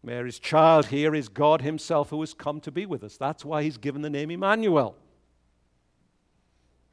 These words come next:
The very familiar story of Jesus' birth here is as the story of God coming down from heaven. It's not just some sentimental story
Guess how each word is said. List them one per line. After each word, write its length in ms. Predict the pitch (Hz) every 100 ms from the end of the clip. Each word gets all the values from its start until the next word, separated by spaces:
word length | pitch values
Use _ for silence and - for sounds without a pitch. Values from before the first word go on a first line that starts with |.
| _ _ _ _ _
The 80 | 143
very 180 | 127 196
familiar 580 | - 185 185 226 240 175
story 520 | - - 214 240 170
of 100 | 147
Jesus' 480 | - 214 220 170 -
birth 420 | 117 185 220 -
here 340 | 131 110 127 - - -
is 180 | 165 -
as 160 | 120
the 100 | 196
story 580 | - - 208 226 233 175
of 240 | 175 135
God 580 | - 190 226 190 185 -
coming 500 | - 214 226 226 220
down 360 | 185 156 165 190
from 240 | - 196
heaven. 360 | 156 226 170 - - -
It's 180 | - -
not 220 | 254 269
just 200 | 247 233
some 220 | - 226 208
sentimental 1160 | - - 208 233 226 190 196 208 226 - 180
story 760 | 143 - 190 208 196 117 110 147